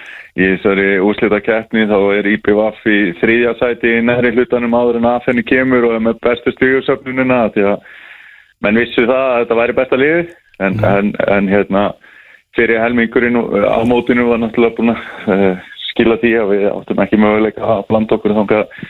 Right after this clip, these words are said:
Speaker 1: sem að við vildum vera, að fara í þetta topp sex eða, eða svoleiðis, en að vera í áttunda sæti nýlega í, í deild, ég held að það megi nú bara teljast ljómandi fínt.
Speaker 2: Já, algjörlega, eins og segir, og þrátt fyrir að byrjunin hafi verið erfið, þá skynjaði maður alltaf einhvern veginn á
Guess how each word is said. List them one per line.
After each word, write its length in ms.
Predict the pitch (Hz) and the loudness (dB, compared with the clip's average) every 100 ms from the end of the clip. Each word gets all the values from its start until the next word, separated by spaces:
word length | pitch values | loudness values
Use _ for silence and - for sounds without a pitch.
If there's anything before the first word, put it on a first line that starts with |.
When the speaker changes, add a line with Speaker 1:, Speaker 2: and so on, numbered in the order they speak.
| - - - - _ | -20 -20 -20 -20 _
Speaker 1:
sem 160 | - 101 | -2 2
að 120 | 104 | 2
við 120 | 110 | 2
vildum 320 | 117 117 127 | 0 0 0
vera, 260 | 117 143 160 147 | 2 2 0 0
að 160 | 120 - | -2 0
fara 200 | 123 127 | 0 2
í 120 | 123 | 2
þetta 240 | 123 123 | 0 -2
topp 220 | 123 127 123 | -2 -2 0
sex 300 | 147 139 - | -2 -2 -2
eða, 240 | 123 113 117 110 - - - - - _ | -2 0 0 -2 -10 -20 -20 -20 -20 _
eða 160 | 98 101 | -2 0
svoleiðis, 300 | 135 127 95 | 2 0 0
en 80 | 95 | 0
að 60 | 98 | 0
vera 140 | 95 | 0
í 140 | 104 104 | 0 0
áttunda 400 | 110 110 117 110 | -2 0 0 2
sæti 440 | - 120 120 131 123 120 117 110 107 101 | 0 -2 0 0 0 0 0 0 -2 -2
nýlega 480 | 110 120 127 127 127 120 | 2 2 4 2 0 -2
í, 180 | 120 123 123 | 0 0 0
í 140 | 120 123 | 0 0
deild, 340 | - 135 131 - - - 95 | 0 -2 -2 -6 -12 -12 -8
ég 180 | - 85 | -4 0
held 240 | 85 85 90 | 0 2 0
að 100 | 87 | 0
það 380 | 95 95 - - | 0 0 -2 -2
megi 200 | 95 98 | 0 0
nú 80 | 98 | 0
bara 160 | 104 | -2
teljast 400 | 98 107 101 - - | 0 -2 -2 -8 -10
ljómandi 340 | - 110 110 | -2 0 0
fínt. 140 | 113 - | -2 -4
Speaker 2:
Já, 300 | - _ 110 | -12 _ 0
algjörlega, 460 | 107 107 104 110 95 | 2 0 0 0 2
eins 140 | 104 | 0
og 60 | 104 | 2
segir, 180 | 120 104 | 2 2
og 80 | 101 | 0
þrátt 240 | 117 113 | 0 0
fyrir 160 | 113 107 | 0 0
að 140 | 104 90 - _ | 0 -2 -6 _
byrjunin 320 | - 131 139 113 | 0 2 4 4
hafi 80 | 117 | 4
verið 160 | 113 | 2
erfið, 220 | 131 143 113 | 2 2 2
þá 60 | |
skynjaði 340 | - 131 131 127 | 2 2 2 2
maður 200 | 127 127 | 0 0
alltaf 160 | - 127 | 0 0
einhvern 240 | 123 123 | 0 0
veginn 160 | 123 | 2
á 80 | 123 | 2